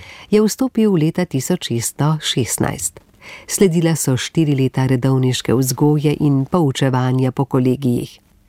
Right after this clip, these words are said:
Komaj leta tisoč šeststo osemindvajset je Frančišek začel z bogoslovnim študijem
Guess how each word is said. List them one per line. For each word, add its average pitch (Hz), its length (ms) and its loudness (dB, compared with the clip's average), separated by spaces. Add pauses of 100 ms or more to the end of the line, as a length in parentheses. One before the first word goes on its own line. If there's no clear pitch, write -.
(480)
Komaj 233 440 2
leta 190 360 0
tisoč 175 420 -2
šeststo 165 340 0
osemindvajset 156 1080 0 (220)
je 147 160 4
Frančišek 135 680 -2
začel 139 520 0
z 135 120 0
bogoslovnim 156 760 0
študijem 151 600 0